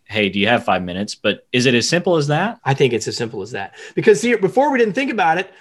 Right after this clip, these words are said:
Speaker 2: We didn't even think, "Well, I shouldn't ask 'em." I mean, sometimes we walked by their cubicle and saw that they looked buried in the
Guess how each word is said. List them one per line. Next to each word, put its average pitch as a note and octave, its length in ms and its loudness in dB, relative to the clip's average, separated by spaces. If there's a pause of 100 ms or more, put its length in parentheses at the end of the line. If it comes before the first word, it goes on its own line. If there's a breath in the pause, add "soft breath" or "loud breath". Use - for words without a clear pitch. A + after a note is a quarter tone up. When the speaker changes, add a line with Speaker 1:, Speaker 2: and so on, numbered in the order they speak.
(180 loud breath)
Speaker 2:
We G#3+ 100 4
didn't C4 160 2
even A#3+ 160 2
think, A#3+ 200 -4
"Well, G#3 160 -2
I G#3+ 120 2
shouldn't A3 300 -2
ask A3+ 260 -2
'em." F3+ 280 -4
I G#3+ 60 -6
mean, C4 100 -2
sometimes D4 400 0
we G3 100 2
walked F3+ 300 0
by D#3+ 200 0
their C#3+ 200 4
cubicle C3 680 -4
and A#2 100 -6
saw C3 280 0
that C3 160 -4
they C3 120 2
looked C3 240 -2
buried C3 320 4
in B2 140 2
the A#2+ 60 -4